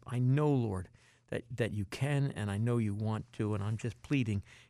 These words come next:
And I have faith that you are going to do something here. In the name of Jesus, I know you will, and we'll thank you in Jesus' name. Father, Son, and Holy Spirit.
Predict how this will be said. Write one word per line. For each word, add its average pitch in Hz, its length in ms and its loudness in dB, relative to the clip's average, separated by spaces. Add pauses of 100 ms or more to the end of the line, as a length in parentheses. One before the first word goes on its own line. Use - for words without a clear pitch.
And 147 120 0
I 151 80 2
have 139 220 0
faith 139 300 2
that 131 120 0
you 139 300 0
are 131 140 0
going 131 360 0
to 110 80 -2
do 139 280 -4
something 98 520 -2
here. 98 320 -2 (420)
In 120 140 2
the 110 100 2
name 127 300 2
of 107 160 -2
Jesus, 113 460 -4
I 98 160 -4
know 120 320 2
you 127 180 2
will, 92 360 -4 (460)
and 107 120 0
we'll 101 100 0
thank 107 420 0
you 95 180 -2
in 92 120 0
Jesus' 101 540 -4
name. 80 380 -4
Father, 127 480 -2
Son, 98 440 -2
and 82 120 -4
Holy 95 280 -2
Spirit. 78 400 -8